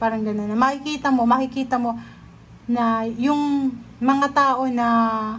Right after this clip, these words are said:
feeling mo sincere sa'yo ay hindi pala sincere. Yung kabaliktaran na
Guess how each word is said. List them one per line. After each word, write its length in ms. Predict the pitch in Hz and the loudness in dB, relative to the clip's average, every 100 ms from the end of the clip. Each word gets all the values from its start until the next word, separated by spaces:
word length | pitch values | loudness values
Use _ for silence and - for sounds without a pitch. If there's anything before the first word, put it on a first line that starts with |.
| 214 - - - - - - - - - - - | -12 -20 -20 -20 -20 -20 -20 -20 -20 -20 -20 -12
feeling 400 | - 302 285 269 | -4 0 2 4
mo 480 | 254 254 247 247 247 | 2 2 0 -2 -4
sincere 480 | - 294 277 294 262 | -2 2 2 2 0
sa'yo 400 | 262 254 240 226 | 2 0 2 2
ay 160 | 247 233 - - | 0 -2 -4 -6
hindi 240 | 285 277 269 | -2 -2 0
pala 160 | 233 | 0
sincere. 560 | 233 285 269 233 202 196 - - - - - | 0 -2 -4 -6 -8 -12 -18 -20 -20 -20 -10
Yung 160 | - 262 | 0 2
kabaliktaran 720 | 269 262 277 269 269 262 254 | 2 2 0 0 2 2 2
na 240 | 247 240 | -2 -4